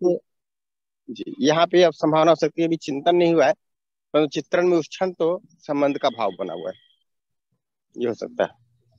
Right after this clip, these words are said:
फिर ये भी संभावना है कि संबंध के भाव में हम फिर भटक गए, अधिमूल्यन में चले गए।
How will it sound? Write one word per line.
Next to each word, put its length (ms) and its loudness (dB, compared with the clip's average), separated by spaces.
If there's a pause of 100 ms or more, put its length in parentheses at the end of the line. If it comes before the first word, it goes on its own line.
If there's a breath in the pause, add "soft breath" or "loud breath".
फिर 400 -4
ये 140 6
भी 100 4
संभावना 520 4
है 60 4
कि 140 -4
संबंध 420 4
के 80 0
भाव 260 0
में 160 2
हम 180 -2
फिर 140 -6
भटक 240 -2
गए, 220 -6 (320)
अधिमूल्यन 500 -2
में 100 0
चले 240 -4
गए। 140 -6